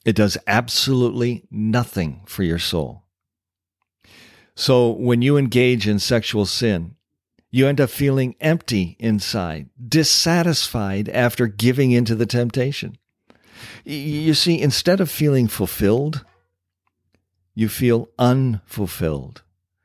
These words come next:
You feel the shame of your guilt before a holy God. Why? Because sexual impurity can never, it will never satisfy the soul.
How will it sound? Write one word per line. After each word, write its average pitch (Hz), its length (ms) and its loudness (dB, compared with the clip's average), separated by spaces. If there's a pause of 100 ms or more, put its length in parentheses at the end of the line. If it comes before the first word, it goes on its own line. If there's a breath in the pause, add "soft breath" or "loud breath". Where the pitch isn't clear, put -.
(320 soft breath)
You 120 160 2
feel 139 360 2
the 120 160 0
shame 131 720 2
of 110 260 0
your 117 160 4
guilt 113 520 0
before 120 340 0
a 113 80 2
holy 131 260 0
God. 131 300 -2
Why? 143 420 -4 (300 loud breath)
Because 131 280 2
sexual 165 580 0
impurity 139 580 0
can 160 640 0
never, 127 500 0
it 135 220 0
will 139 560 2
never 117 640 0
satisfy 98 1080 0 (460)
the 104 240 0
soul. 98 640 0